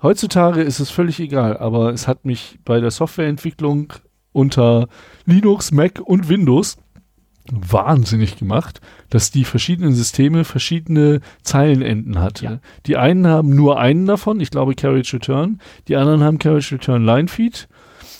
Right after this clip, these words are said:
Speaker 1: und das musste dann halt immer korrekt gemacht werden.
Speaker 2: Richtig.
Speaker 1: Mittlerweile klappt das
Speaker 2: Mehr oder weniger.
Speaker 1: mehr oder weniger gut in beiden Systemen.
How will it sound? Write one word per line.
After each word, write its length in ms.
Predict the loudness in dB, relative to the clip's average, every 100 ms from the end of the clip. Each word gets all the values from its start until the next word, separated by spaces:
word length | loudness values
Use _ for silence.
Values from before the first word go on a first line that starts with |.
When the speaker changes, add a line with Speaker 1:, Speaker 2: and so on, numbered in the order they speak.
| -2
Speaker 1:
und 180 | 2
das 140 | 2 2
musste 260 | -2 2
dann 160 | 2 4
halt 180 | 2 2
immer 520 | 0 2 4 2 -2 -6
korrekt 340 | -4 -4 -4
gemacht 240 | -4 -4 -2
werden. 220 | -2 0
Speaker 2:
Richtig. 20 | 0
Speaker 1:
Mittlerweile 640 | 0 2 2 4 4 2
klappt 400 | -2 -4 -4 -2
das 600 | -2 -2 -4 -8 -12 -16 -20 -6
Speaker 2:
Mehr 220 | 0 2
oder 100 | 2
weniger. 340 | 0 -4 -6 -8 0
Speaker 1:
mehr 160 | 2
oder 140 | 4 2
weniger 260 | 4 2
gut 240 | 2 -4 -4
in 120 | 0
beiden 260 | 2 2
Systemen. 460 | 0 -2 0 0 0